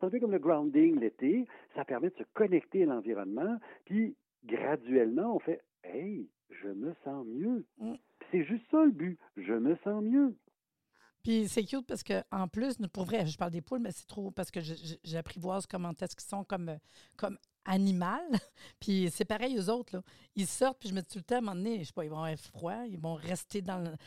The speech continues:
Speaker 2: en dedans, ils sortiront pas. Ben non, eux autres, ils sortent, puis ils se promènent, puis je me dis, à un moment donné, ils vont <laughs> rester en dedans. En tout cas, les poules aussi, <laughs> ils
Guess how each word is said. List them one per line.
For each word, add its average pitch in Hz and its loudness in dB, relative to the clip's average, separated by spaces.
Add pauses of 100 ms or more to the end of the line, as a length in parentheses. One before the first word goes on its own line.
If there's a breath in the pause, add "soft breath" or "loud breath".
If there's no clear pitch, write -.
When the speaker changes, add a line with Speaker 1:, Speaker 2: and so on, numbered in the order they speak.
(220 loud breath)
Speaker 2:
en 202 4
dedans, 190 2
ils 247 0
sortiront 196 -2
pas. 220 0
Ben 254 -4
non, 285 0
eux 190 -2
autres, 269 -4
ils - -10
sortent, 202 2
puis 226 -4
ils 208 -6
se - -18
promènent, 233 -2
puis 202 -6 (300 loud breath)
je - -2
me 175 -2
dis, 220 2
à - 4
un - 4
moment 196 0
donné, 226 2
ils 233 0
vont 170 0
<laughs> - -2
rester - -6
en 269 6
dedans. 233 -2 (340 loud breath)
En 233 6
tout - -8
cas, 320 4
les 277 2
poules 277 2
aussi, - -4
<laughs> - -20
ils 208 -16